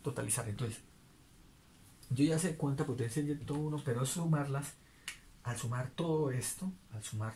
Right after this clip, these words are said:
todo esto, al sumar todo esto, me da las pérdidas de ese árbol. Pérdidas del árbol, llamémoslo uno. Que es el que estoy analizando. Entonces, esas pérdidas de ese árbol uno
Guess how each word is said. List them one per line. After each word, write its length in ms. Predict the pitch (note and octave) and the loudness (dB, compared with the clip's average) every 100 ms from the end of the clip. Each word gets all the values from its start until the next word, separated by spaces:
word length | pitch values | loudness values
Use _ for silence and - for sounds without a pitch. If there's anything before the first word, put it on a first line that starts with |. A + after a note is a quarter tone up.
| - | -2
todo 320 | D#3 D3 B2 | 0 0 0
esto, 320 | A#2 - F#3 F#3 - - - - - - - - - - - - - - - - - - - - | -2 -6 -8 -8 -12 -20 -20 -20 -20 -20 -20 -20 -20 -20 -20 -20 -20 -20 -20 -20 -20 -20 -20 -8
al 180 | B2 C#3 | -4 0
sumar 340 | D#3+ D3 C#3+ | 2 2 0
todo 300 | D#3+ D#3 C#3+ | -2 0 0
esto, 340 | B2 - F3+ F#3 - - - - - - - - - - - - - - - - - - - - - - - - - | 0 -2 -4 -6 -10 -20 -20 -20 -20 -20 -20 -20 -20 -20 -20 -20 -20 -20 -20 -20 -20 -20 -20 -20 -20 -20 -20 -14 -6
me 60 | |
da 100 | A#2+ | -4
las 220 | A#2+ A#2+ - | -2 -4 0
pérdidas 680 | D3 C3 B2+ C3+ C3 C3 | 2 2 2 0 0 -2
de 200 | A2+ G#2 | -4 -2
ese 180 | G#2+ D3 | -2 0
árbol. 300 | E3 B2 - - - - - - - - - - - - - C3 - | 0 0 -6 -16 -20 -20 -20 -20 -20 -20 -20 -20 -20 -20 -20 -20 -12
Pérdidas 480 | B2 A2+ B2+ B2 A2+ | -8 -6 -4 -4 -2
del 180 | G#2+ G#2 | -4 -2
árbol, 420 | A2 A2 A#2 A#2+ | -2 -4 -6 -8
llamémoslo 540 | - A2 G#2+ A#2 A2+ - | -4 -2 -2 -2 -4 -2
uno. 320 | F#3 C#3 G2 - - - - | 2 2 0 -10 -20 -10 -4
Que 60 | |
es 60 | A#2+ | -2
el 40 | |
que 80 | B2 | -2
estoy 160 | G#2+ B2 | -2 0
analizando. 460 | B2 G#2+ D#3 B2 | 0 0 0 0
Entonces, 260 | G#2 B2+ - | -2 -2 2
esas 260 | C#3+ F#3 F#3 | 2 2 0
pérdidas 540 | - D#3+ D#3+ E3+ C3 | 2 2 4 2 2
de 100 | A#2+ | 0
ese 180 | A2 C#3+ | 0 2
árbol 400 | C#3+ C#3 D#3+ D#3 | 4 4 2 4
uno 340 | D#3 C3 B2+ | 6 6 4